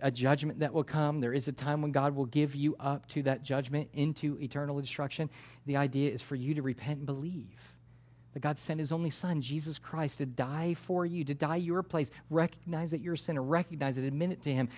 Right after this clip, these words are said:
And call on the mercy and grace of God to forgive you based on what Jesus Christ did on the cross for you. And if you're a believer in Jesus Christ, you do the same thing.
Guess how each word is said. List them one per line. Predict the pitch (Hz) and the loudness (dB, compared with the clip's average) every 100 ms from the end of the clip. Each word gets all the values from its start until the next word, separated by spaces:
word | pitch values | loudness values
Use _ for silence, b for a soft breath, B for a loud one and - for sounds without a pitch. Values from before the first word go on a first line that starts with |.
| B | B
And | 156 | -2
call | - 170 180 | 2 4 4
on | 185 160 | 4 2
the | |
mercy | 151 156 185 190 | 2 0 0 -2
and | 175 | -2
grace | 156 156 | 0 -2
of | 151 | -2
God | 143 147 | -2 -2
to | 135 | -2
forgive | 147 127 156 156 | -4 2 2 2
you | 131 | 0
based | 120 156 151 - | 0 -2 -4 -4
on | 143 139 | -4 -2
what | 131 | -4
Jesus | 127 131 123 | -6 -6 -6
Christ | - 127 113 | -6 -4 -4
did | 117 | -6
on | 117 | -8
the | 117 | -8
cross | 117 117 | -8 -10
for | - | -12
you. | - - 117 - b b b b b b b b b - | -18 -20 -20 -20 b b b b b b b b b -12
And | - | -4
if | 135 151 | -2 2
you're | 147 | 2
a | 139 | 2
believer | 131 143 131 | 2 2 2
in | 139 | 0
Jesus | 120 135 117 - | -2 -4 -6 -6
Christ, | 135 131 143 - - - - - - - - - - - - - - | -6 -4 -6 -10 -16 -20 -20 -20 -20 -20 -20 -20 -20 -20 -20 -20 -12
you | 117 | -2
do | 123 | 0
the | 110 | 0
same | - 101 101 | -2 -6 -6
thing. | 113 113 113 | -8 -8 -12